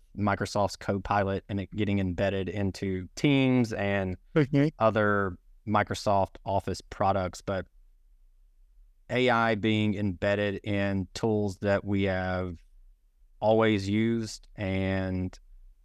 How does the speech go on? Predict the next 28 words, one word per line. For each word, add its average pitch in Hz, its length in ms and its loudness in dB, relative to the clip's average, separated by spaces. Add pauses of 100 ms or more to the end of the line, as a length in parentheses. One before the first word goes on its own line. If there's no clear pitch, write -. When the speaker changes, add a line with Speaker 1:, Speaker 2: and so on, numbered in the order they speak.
Speaker 1:
uh, - 80 -4
especially 110 400 -2
in 101 80 2
the 95 60 0
business 107 360 0
world, 117 340 0 (1000)
especially 110 460 0
on 104 100 4
the 98 100 0
productivity 107 600 -2
side. 107 440 0 (680)
Um, 95 540 -2
we'll 117 100 0
probably 113 240 4
talk 110 180 2
about 101 340 0 (240)
sources 104 520 -6
later, 98 300 0
but 92 180 -6
there's, 95 340 -2 (640)
and 101 140 -4
so 113 80 4
I 101 60 6
can 98 100 -2
speak 101 220 -4
to 98 60 -4
those, 98 300 2
but 95 220 -2